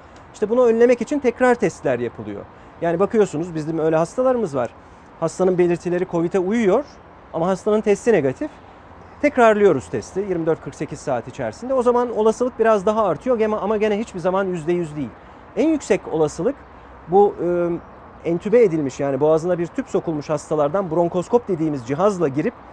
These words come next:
akciğerden yıkamayla alınan, biz ona bronkoalveoler lavaj diyoruz şeyde, tıp diliyle. Onun içerisinde baktığınızda yüzde doksan ve üzerinde bir pozitif sonuç elde ediyorsunuz ama bunu tabii pratik olarak kime uygulayacaksınız yani sağlık?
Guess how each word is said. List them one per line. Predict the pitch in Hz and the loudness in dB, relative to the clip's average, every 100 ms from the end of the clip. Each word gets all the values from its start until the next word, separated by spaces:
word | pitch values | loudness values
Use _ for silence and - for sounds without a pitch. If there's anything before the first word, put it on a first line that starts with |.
| - - - | -20 -10 -4
akciğerden | 208 - 196 175 208 | -2 2 2 4 2
yıkamayla | 190 156 185 190 226 196 | 0 0 2 6 6 6
alınan, | 135 131 123 180 208 | 4 0 -2 -4 -6
biz | 151 | -6
ona | 160 151 | -4 -2
bronkoalveoler | 160 165 175 151 156 160 185 | -2 -2 -2 -2 0 0 0
lavaj | 160 165 170 120 110 | 0 2 2 0 -6
diyoruz | 113 104 - - - | -6 -6 -10 -18 -20
şeyde, | - 113 107 165 214 - | -12 -10 -6 -8 -8 -14
tıp | - - - - 117 | -16 -16 -20 -18 -14
diliyle. | 120 127 233 277 - - - - - 147 | -12 -6 -6 -6 -10 -20 -20 -20 -10 0
Onun | 226 302 | 2 4
içerisinde | 247 165 139 - 147 143 | 2 2 0 -2 -2 0
baktığınızda | 139 - 160 151 151 247 | -2 -2 -4 -4 0 -2
yüzde | 202 185 190 | -2 -2 0
doksan | 185 - 208 208 190 | -2 -2 -2 -2 -2
ve | 175 | -4
üzerinde | 156 175 175 208 | -4 -4 -2 -4
bir | 185 | -4
pozitif | 170 170 175 | -6 -8 -8
sonuç | - 160 165 | -8 -8 -6
elde | 143 139 | -6 -6
ediyorsunuz | 147 233 240 | -6 -10 -6
ama | 214 | -6
bunu | 160 160 | -6 -8
tabii | 165 143 | -10 -8
pratik | 160 - | -10 -8
olarak | 151 143 - - - | -6 -6 -10 -20 -10
kime | 160 | -6
uygulayacaksınız | 127 104 101 107 - 101 104 | -6 -8 -12 -14 -16 -20 -18
yani | 90 - - | -18 -18 -14
sağlık? | 101 | -14